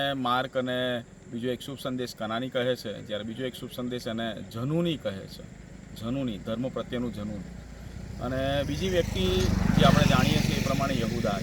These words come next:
યહૂદા ઇસ્કારિયોત નહીં, બીજો યહૂદા. Sons of Thunder જે કહેવામાં આવે છે એમાં.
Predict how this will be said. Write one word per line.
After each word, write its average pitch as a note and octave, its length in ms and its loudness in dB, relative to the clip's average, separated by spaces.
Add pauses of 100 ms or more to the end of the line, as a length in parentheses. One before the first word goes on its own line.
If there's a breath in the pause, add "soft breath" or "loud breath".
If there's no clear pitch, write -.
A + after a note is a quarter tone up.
યહૂદા D3+ 240 2
ઇસ્કારિયોત D3+ 440 0
નહીં, B2+ 160 -2
બીજો B2 200 -2
યહૂદા. G#2+ 400 -2 (680)
Sons E3+ 180 2
of E3 200 2
Thunder D3 240 4
જે D3+ 120 2
કહેવામાં C3 380 6
આવે - 140 8
છે - 120 6
એમાં. - 420 8